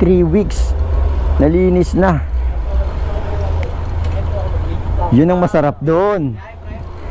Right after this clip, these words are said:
Hindi, ikot-ikot lang. Tingnan nyo. Sinong mayor ang maagawa niyan? Bakit naman ganito, Mayor Marcy? Two weeks lang.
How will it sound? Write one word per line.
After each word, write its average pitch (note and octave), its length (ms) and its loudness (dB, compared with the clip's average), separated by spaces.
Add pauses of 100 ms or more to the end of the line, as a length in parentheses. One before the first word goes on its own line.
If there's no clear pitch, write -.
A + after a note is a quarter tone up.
(280)
Hindi, E3+ 320 4
ikot-ikot F3 400 2
lang. F#3+ 320 0 (1400)
Tingnan A#3 400 6
nyo. A3+ 320 2 (1700)
Sinong G3 480 4
mayor C#3+ 480 4
ang B2+ 160 2
maagawa A#2 800 2
niyan? A#2 320 2 (1040)
Bakit D3 320 2
naman D3+ 320 2
ganito, B2+ 480 2
Mayor B2 400 4
Marcy? B2 560 2
Two B2+ 240 4
weeks - 240 0
lang. C#3 320 2